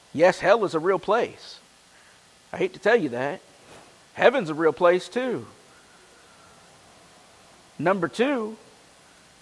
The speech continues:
he'll make your life a whole lot better. That doesn't mean you're not gonna have a whole lot more problems.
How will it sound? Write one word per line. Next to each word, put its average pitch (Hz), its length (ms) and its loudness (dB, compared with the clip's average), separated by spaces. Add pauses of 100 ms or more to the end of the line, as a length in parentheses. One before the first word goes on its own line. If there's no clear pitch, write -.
he'll 190 120 -6
make 196 220 0
your 180 100 2
life 196 240 6
a 135 120 -2
whole 339 460 0
lot 160 500 6 (680)
better. 143 540 2 (1000)
That 160 200 6
doesn't 170 280 4
mean 214 200 -2
you're 185 120 -2
not 170 180 8
gonna 151 140 0
have 170 240 6
a 127 80 -2
whole 240 240 6
lot 254 240 12
more 247 140 8
problems. 165 680 6